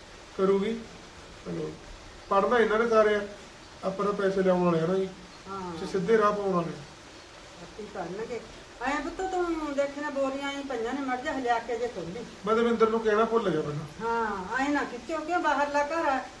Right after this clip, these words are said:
Speaker 2: ਤੇ
Speaker 1: ਹੋਰ ਉਹ ਲੋਕ
Speaker 2: ਕੀੜੇ
Speaker 1: ਮਿੱਟੀ
Speaker 2: ਕੰਡੇ
Speaker 1: ਪਾਓ।
Speaker 2: ਦੀ ਰੁ-, ਰੁੱਤ ਆ।
Speaker 1: ਸੁੱਕੇ ਚ ਵੜ
Speaker 2: ਹਲਿਆ, ਹਲਿਆ ਕੇ ਜੇ ਉੱਥੇ ਵੀ ਕੱਲੀ ਕੱਲੀ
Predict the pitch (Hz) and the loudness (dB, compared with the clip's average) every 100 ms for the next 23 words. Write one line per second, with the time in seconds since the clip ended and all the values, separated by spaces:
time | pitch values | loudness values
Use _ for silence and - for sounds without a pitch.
0 | - - - - - 262 226 247 254 247 | -18 -20 -20 -20 -8 2 6 8 10 8
1 | 247 254 240 - 302 294 226 226 196 156 | 8 4 4 2 4 4 4 6 6 4
2 | 285 277 247 240 247 - 226 196 - - | 0 0 0 -2 -4 0 0 0 -8 -10
3 | 185 - 220 185 170 233 269 285 262 269 | -4 0 2 2 2 2 2 2 2 0
4 | 269 277 277 269 277 277 277 294 294 349 | 0 0 -2 0 0 0 0 2 2 0
5 | 311 277 285 294 285 | 0 0 0 0 0